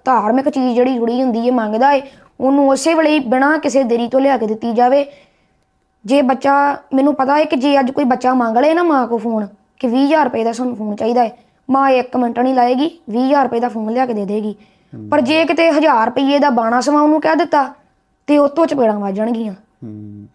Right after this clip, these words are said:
Speaker 1: ਸਿੱਖਿਆ ਤੇ ਮਾਂ ਨੇ ਦੇਣੀ ਹੈ, ਜੇ ਉਹੀ ਮਾਂ ਨੇ ਇਹੋ ਜਿਹੀ ਸਿੱਖਿਆ ਦੇ ਦਿੱਤੀ, ਫਿਰ ਬੱਚੇ ਨੇ ਕਿੱਧਰੋਂ ਜੁੜਨਾ ਹੈ ਗੁਰੂ ਨਾਲ?
Speaker 2: ਹੂੰ।
Speaker 1: ਹੁਣ ਮੇਰੇ ਮਾਤਾ ਜੀ ਨੇ, ਉਹਨਾਂ ਨੂੰ, ਅਹ, ਸਪਾਈਨ ਦਾ, ਉਹਨਾਂ ਦਾ ਆਪਰੇਸ਼ਨ ਹੋਇਆ ਏ, ਰੀੜ੍ਹ ਦੀ ਹੱਡੀ ਵਿੱਚ ਉਹਨਾਂ ਦੇ ਟਿਊਮਰ ਏ।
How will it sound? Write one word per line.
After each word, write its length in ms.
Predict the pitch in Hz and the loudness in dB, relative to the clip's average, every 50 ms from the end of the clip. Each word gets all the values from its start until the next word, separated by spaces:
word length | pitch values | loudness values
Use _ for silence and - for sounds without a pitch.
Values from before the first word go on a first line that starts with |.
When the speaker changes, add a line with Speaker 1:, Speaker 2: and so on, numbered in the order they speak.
| - - _ _ _ _ _ | -20 -20 _ _ _ _ _
Speaker 1:
ਸਿੱਖਿਆ 380 | - - - - 294 302 302 | -6 -6 -2 0 2 2 4
ਤੇ 80 | 294 311 | 4 4
ਮਾਂ 280 | 302 277 254 247 247 269 | 2 2 4 2 2 2
ਨੇ 80 | 294 | 2
ਦੇਣੀ 360 | 294 330 320 285 269 277 285 | 2 2 2 2 2 2 2
ਹੈ, 80 | 285 277 294 - _ _ _ _ _ 220 | 2 0 -2 -8 _ _ _ _ _ -2
ਜੇ 160 | 240 277 277 | 0 2 4
ਉਹੀ 260 | 277 277 269 339 349 | 4 4 4 2 2
ਮਾਂ 240 | 339 330 285 269 269 | 2 2 2 2 2
ਨੇ 120 | 277 277 | 2 2
ਇਹੋ 200 | 277 269 247 294 | 2 2 2 2
ਜਿਹੀ 120 | 294 311 240 | 0 0 0
ਸਿੱਖਿਆ 280 | 277 247 - 269 262 | -2 0 0 0 2
ਦੇ 140 | 262 294 269 | 2 4 2
ਦਿੱਤੀ, 200 | 240 240 269 294 | 2 2 0 -2
ਫਿਰ 200 | - 294 285 269 | 0 0 0 2
ਬੱਚੇ 240 | 247 269 262 277 269 | 0 0 0 0 0
ਨੇ 100 | 277 269 | 0 0
ਕਿੱਧਰੋਂ 240 | 277 254 262 294 285 | 0 0 0 0 0
ਜੁੜਨਾ 260 | 254 240 226 226 226 | 0 0 0 0 -2
ਹੈ 80 | 233 | -2
ਗੁਰੂ 200 | 226 233 220 220 | 0 0 0 0
ਨਾਲ? 180 | 220 214 208 202 | 0 0 -2 -2
Speaker 2:
ਹੂੰ। 840 | 202 - _ _ - - - 120 104 107 104 104 101 104 104 104 104 113 | -4 -8 _ _ -20 -20 -20 -18 -16 -14 -14 -14 -14 -16 -16 -8 -4 0
Speaker 1:
ਹੁਣ 100 | 277 277 | 2 2
ਮੇਰੇ 220 | 269 254 247 247 | 2 2 2 2
ਮਾਤਾ 320 | 254 247 226 208 220 220 | 2 0 0 0 0 0
ਜੀ 120 | 214 220 233 | 0 -2 -4
ਨੇ, 160 | 220 202 202 - - _ _ _ _ _ _ _ _ _ _ _ _ _ _ _ _ _ _ _ _ - | -6 -6 -8 -12 -18 _ _ _ _ _ _ _ _ _ _ _ _ _ _ _ _ _ _ _ _ -2
ਉਹਨਾਂ 280 | 262 269 277 294 302 311 | 0 2 2 4 4 4
ਨੂੰ, 400 | 302 311 311 311 311 311 - - _ _ _ - | 4 4 2 2 0 -2 -6 -12 _ _ _ -6
ਅਹ, 200 | 247 226 220 208 | -4 -2 -2 -4
ਸਪਾਈਨ 540 | 202 - - 240 - 262 247 247 254 262 262 | -6 -8 -8 -4 -2 0 0 2 2 2 2
ਦਾ, 300 | 269 269 269 269 269 262 269 | 4 4 4 2 2 0 0
ਉਹਨਾਂ 160 | 247 247 269 | -2 0 0
ਦਾ 80 | 262 269 | 0 0
ਆਪਰੇਸ਼ਨ 400 | 262 269 220 220 220 277 277 285 | -2 -2 -4 -4 -2 -2 0 2
ਹੋਇਆ 220 | 262 226 226 247 | 2 4 4 4
ਏ, 120 | 269 269 269 269 - _ _ _ _ _ _ - | 2 0 -2 -6 -12 _ _ _ _ _ _ -2
ਰੀੜ੍ਹ 240 | 247 254 285 302 320 | 0 0 2 2 2
ਦੀ 80 | 294 330 | 2 0
ਹੱਡੀ 180 | 302 233 233 | 0 0 -2
ਵਿੱਚ 180 | 233 254 254 254 | -2 -2 -2 -2
ਉਹਨਾਂ 140 | 233 226 226 | -4 -4 -4
ਦੇ 80 | 233 | -6
ਟਿਊਮਰ 340 | 220 226 208 190 202 220 214 | -6 -6 -8 -6 -6 -6 -6
ਏ। 100 | 196 185 | -6 -8